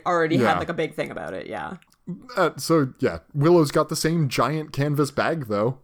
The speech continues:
Speaker 2: in, that she had from, like, episode two.
Speaker 1: Oh, oh, I noticed it again, because you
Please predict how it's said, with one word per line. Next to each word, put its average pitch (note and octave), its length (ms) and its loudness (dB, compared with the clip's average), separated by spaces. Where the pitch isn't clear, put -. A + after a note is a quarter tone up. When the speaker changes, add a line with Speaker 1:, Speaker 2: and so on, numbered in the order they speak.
Speaker 2:
in, A#2+ 380 0
that C#3 140 -2
she B2+ 100 -4
had C3 180 -2
from, C3+ 180 -6
like, A#2+ 160 0
episode A#2+ 440 -2
two. - 180 -4
Speaker 1:
Oh, - 220 2
oh, B3 180 4
I C#4+ 140 4
noticed F4+ 400 0
it G3+ 80 -4
again, E3+ 400 -2
because A3 320 -2
you A3+ 260 2